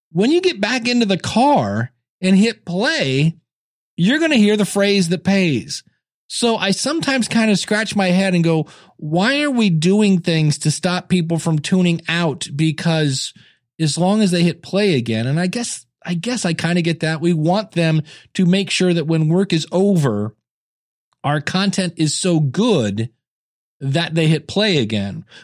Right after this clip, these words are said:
We wanna make sure that if they're driving home, the content is so good, they don't get out of the car.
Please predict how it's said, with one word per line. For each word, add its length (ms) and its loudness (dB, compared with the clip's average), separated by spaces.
We 100 2
wanna 220 2
make 200 0
sure 280 0
that 140 0
if 100 -2
they're 140 0
driving 540 0
home, 760 0
the 200 -2
content 480 0
is 120 -2
so 160 0
good, 400 0
they 160 2
don't 180 2
get 120 2
out 160 2
of 80 0
the 80 -2
car. 560 0